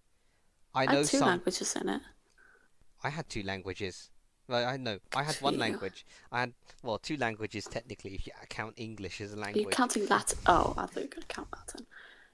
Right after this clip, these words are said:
Speaker 1: I
Speaker 2: So
Speaker 1: wish
Speaker 2: I
Speaker 1: I
Speaker 2: did
Speaker 1: did
Speaker 2: three if you're
Speaker 1: Latin.
Speaker 2: counting English.
Speaker 1: I actually asked to do Latin at one point. <laughs>
Speaker 2: Oh, you strange child.
Speaker 1: Hey,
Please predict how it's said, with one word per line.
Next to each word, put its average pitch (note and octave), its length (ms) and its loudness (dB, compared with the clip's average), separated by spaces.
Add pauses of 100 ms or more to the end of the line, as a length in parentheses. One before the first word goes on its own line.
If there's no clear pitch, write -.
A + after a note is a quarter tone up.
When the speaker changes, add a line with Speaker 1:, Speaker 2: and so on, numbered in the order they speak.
(140)
Speaker 1:
I B3 140 4
Speaker 2:
So D4 60 6
Speaker 1:
wish F4 180 4
Speaker 2:
I C4+ 40 6
Speaker 1:
I F3 60 8
Speaker 2:
did - 60 2
Speaker 1:
did A3 140 4
Speaker 2:
three A3 180 6
if F#3 140 2
you're F#3+ 80 4
Speaker 1:
Latin. - 200 -2
Speaker 2:
counting - 300 -4
English. - 300 -10
Speaker 1:
I D3+ 120 2
actually F#3+ 440 -2
asked C3 340 -4
to C#3+ 60 -12
do A#2+ 120 -8
Latin G#2 320 -4
at - 80 -12
one G2 160 -8
point. G2 300 -12
<laughs> - 60 -20 (1300)
Speaker 2:
Oh, G#3+ 120 0
you F#3+ 120 0
strange - 520 -6
child. - 360 -8 (720)
Speaker 1:
Hey, G2 320 -4